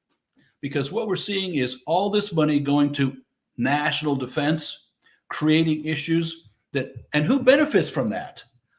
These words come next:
You, we as the American people are not benefiting from seven hundred and seventy-eight billion dollars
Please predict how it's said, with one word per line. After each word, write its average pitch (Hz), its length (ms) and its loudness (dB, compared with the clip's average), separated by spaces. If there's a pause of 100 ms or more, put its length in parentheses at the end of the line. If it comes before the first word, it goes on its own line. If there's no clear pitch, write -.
(260)
You, 247 400 4
we 240 320 6
as 175 160 2
the 175 80 0
American 185 400 0
people 220 420 -6
are 143 100 2
not 180 320 0
benefiting 139 600 0 (160)
from 131 160 0
seven 196 380 0
hundred 165 240 2
and 143 120 -2
seventy-eight 156 540 2
billion 170 380 2
dollars 117 400 -4